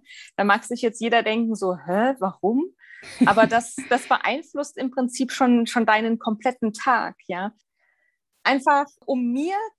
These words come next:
Speaker 1: gleich nach der Nacht was Gutes zu tun und damit im Prinzip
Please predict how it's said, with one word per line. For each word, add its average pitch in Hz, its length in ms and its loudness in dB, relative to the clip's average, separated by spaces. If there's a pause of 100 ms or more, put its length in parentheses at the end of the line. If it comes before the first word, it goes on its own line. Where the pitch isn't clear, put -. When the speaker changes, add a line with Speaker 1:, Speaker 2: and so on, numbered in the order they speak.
Speaker 1:
gleich 311 500 -2
nach 277 460 -4
der 285 100 2
Nacht 254 400 -4
was 240 240 -4
Gutes 330 380 -4
zu 226 100 -4
tun 240 500 4 (540)
und 254 560 4 (1040)
damit 302 400 2
im 285 160 0
Prinzip 277 460 -2